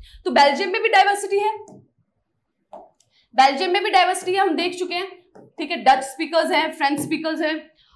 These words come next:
और German speaker हैं। ब्रुसेल, उसकी capital की बात करें तो वहां पे बिल्कुल situation उल्टी है, French speaker majority में है, Dutch speaker minorities में है। But Belgium ने क्या किया? Belgium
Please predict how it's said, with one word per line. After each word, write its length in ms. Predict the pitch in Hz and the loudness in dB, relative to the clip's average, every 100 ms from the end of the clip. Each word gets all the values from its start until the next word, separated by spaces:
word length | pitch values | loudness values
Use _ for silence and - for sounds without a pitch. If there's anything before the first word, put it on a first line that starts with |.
| - | -2
और 180 | - 202 | -2 2
German 300 | 277 277 320 | 2 2 0
speaker 380 | 302 330 320 311 | -2 -2 0 -2
हैं। 380 | 294 - _ _ _ - - - - _ | -4 -10 _ _ _ -20 -20 -20 -20 _
ब्रुसेल, 400 | 214 262 285 349 | -4 0 0 0
उसकी 280 | 330 339 349 320 - _ - - - - | 0 2 2 2 -4 _ -20 -18 -16 -14
capital 560 | - - 269 285 330 320 | -16 -2 0 2 0 0
की 80 | |
बात 240 | 311 262 262 | 2 2 2
करें 200 | 262 269 | 0 0
तो 80 | 285 | -2
वहां 240 | 254 262 | 0 0
पे 340 | 262 254 240 220 | 2 0 0 -2
बिल्कुल 240 | 262 285 | -2 -4
situation 560 | 285 277 294 349 - - 302 | -6 -8 -8 -8 -10 -10 -6
उल्टी 260 | 311 370 | 2 2
है, 340 | 359 330 - _ _ _ | 2 -2 -8 _ _ _
French 220 | 311 285 | 0 0
speaker 360 | - 302 302 269 | -2 -2 0 0
majority 500 | 247 240 220 254 339 | 0 2 4 2 0
में 100 | 330 | -2
है, 140 | 285 | -2
Dutch 120 | 233 240 | -2 -6
speaker 340 | - 226 214 | -8 -10 -6
minorities 540 | 226 294 320 330 302 | -4 -2 -4 -4 -8
में 120 | 277 285 | -10 -14
है। 120 | 262 _ _ - - | -18 _ _ -20 -2
But 300 | 381 - - | 0 0 0
Belgium 400 | 262 311 285 403 | 2 2 2 0
ने 140 | 392 | 0
क्या 180 | 370 202 | 0 0
किया? 380 | 185 175 139 - _ _ | -2 -4 -8 -10 _ _
Belgium 400 | 220 294 294 415 | 0 0 0 -2